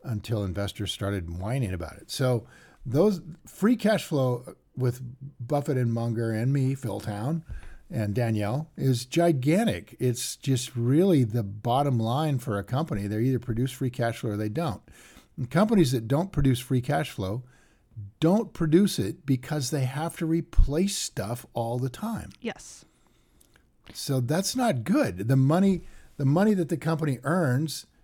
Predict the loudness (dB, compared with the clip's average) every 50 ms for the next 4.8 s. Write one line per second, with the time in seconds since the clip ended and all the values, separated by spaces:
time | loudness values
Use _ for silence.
0 | -14 -8 -2 2 2 4 4 2 0 -2 -2 0 0 2 2 2 0 0 0 0
1 | 0 2 2 0 0 0 -2 -2 -2 -2 -2 -2 -4 -2 -2 -2 -2 -2 -4 -4
2 | -2 -2 -2 -2 -4 -4 -2 0 4 4 4 4 4 2 -2 -4 -6 -6 -6 -6
3 | -6 -6 -6 -6 -4 -4 -6 -2 -2 0 2 2 2 2 0 0 0 0 0 2
4 | 2 2 2 2 2 0 -2 -6 -8 -4 -2 0 0 2 0 0